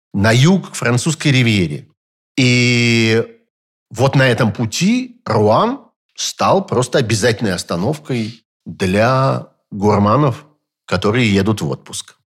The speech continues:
Ну и Лион совсем рядом, а он испокон веку считался важнейшей гастрономической столицей Франции, просто важнее Парижа для многих. В двадцать шестом году у Жан-Батиста и у Мари родился сын Жан. Два года спустя второй сын Пьер.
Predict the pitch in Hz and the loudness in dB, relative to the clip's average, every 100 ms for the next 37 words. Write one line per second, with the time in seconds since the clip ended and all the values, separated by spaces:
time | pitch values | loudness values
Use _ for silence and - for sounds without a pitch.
0 | _ _ 143 208 165 139 120 101 98 - | _ _ 2 4 2 2 2 0 -4 -4
1 | 87 95 165 226 233 _ _ _ - 95 | -4 -2 -4 -6 -8 _ _ _ -6 -4
2 | 95 123 135 - 101 110 101 101 90 - | 0 0 -2 -2 -4 -2 -2 -2 -6 -6
3 | 78 - 78 104 95 110 110 92 78 - | -6 -8 -4 -4 -2 -2 -2 -6 -8 -10
4 | 87 87 87 - 85 - 90 85 78 80 | -8 -8 -6 -6 -8 -6 -4 -4 -6 -8
5 | - 110 147 107 90 - _ _ 85 85 | -4 -4 -4 -6 -10 -14 _ _ -10 -8
6 | 104 - _ - 95 90 95 87 98 92 | -8 -10 _ -4 -2 0 -2 0 0 0
7 | 78 73 73 73 65 60 - _ _ _ | -4 -6 -6 -6 -8 -12 -20 _ _ _
8 | _ _ _ - 131 196 - 160 - 151 | _ _ _ -4 0 0 0 -2 0 0
9 | 135 131 113 190 254 269 - - 170 131 | 2 0 2 2 2 0 -4 -10 -4 0
10 | 151 139 135 - 110 - 101 101 110 233 | 2 2 0 -2 -4 -4 -2 0 2 2
11 | 240 110 180 196 156 - 143 156 131 - | 0 0 0 0 -2 0 2 2 -2 -2
12 | 98 80 78 - _ - 85 143 151 123 | -2 -4 -8 -14 _ -14 -2 0 0 -4
13 | - 107 - 131 135 - 98 113 131 127 | -6 -8 -2 0 0 -2 0 0 0 0
14 | 117 113 - 95 104 85 76 | -2 -2 -8 -4 -4 -4 -8